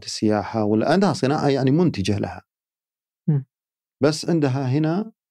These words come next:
Speaker 1: ال-، حنا حظنا إنه إحنا اعتمادنا وصناعتنا النفط.
Speaker 2: مم.
Speaker 1: النفط بطبيعة حالته غير خلاق للفرص الوظيفية.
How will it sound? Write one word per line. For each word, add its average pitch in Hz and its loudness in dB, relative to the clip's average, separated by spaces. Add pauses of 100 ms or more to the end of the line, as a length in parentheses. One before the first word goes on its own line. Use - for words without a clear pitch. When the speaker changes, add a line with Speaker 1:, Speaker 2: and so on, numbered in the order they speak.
(340)
Speaker 1:
ال-، 101 -4
حنا 208 2
حظنا 120 0 (840)
إنه 135 4
إحنا 139 0
اعتمادنا 120 0
وصناعتنا 131 0
النفط. 156 -2 (120)
Speaker 2:
مم. 165 0 (140)
Speaker 1:
النفط 156 2
بطبيعة 110 0
حالته 117 -2
غير 123 0
خلاق 120 0
للفرص 117 0
الوظيفية. - -6